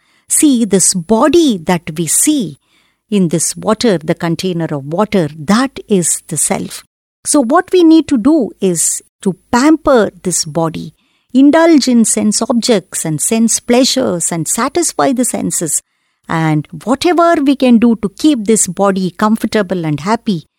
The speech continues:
that is what we need to do to know the self. And this is how demons become so much body conscious.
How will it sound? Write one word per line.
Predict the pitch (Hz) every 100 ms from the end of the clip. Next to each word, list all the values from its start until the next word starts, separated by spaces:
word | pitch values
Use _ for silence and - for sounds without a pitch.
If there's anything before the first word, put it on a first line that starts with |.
| _ -
that | 165 208 208
is | 180 -
what | 170 - -
we | 160 156 - _ _ -
need | 175 165 -
to |
do | 156 311 311 160 - _ -
to | 214 151
know | 208 233 285
the | 180 170
self. | - - 320 302 185 - - -
And | 175 160 156 156 - _ _
this | 156 214 208
is | 208 175 -
how | 208 220 220 180 160
demons | 233 214 151 170 - - _ _ _ 175 156
become | 208 185 160 156 -
so | - - 190
much | 185 180 - 151
body | 208 208 220 233
conscious. | - 240 247 - 175 143 -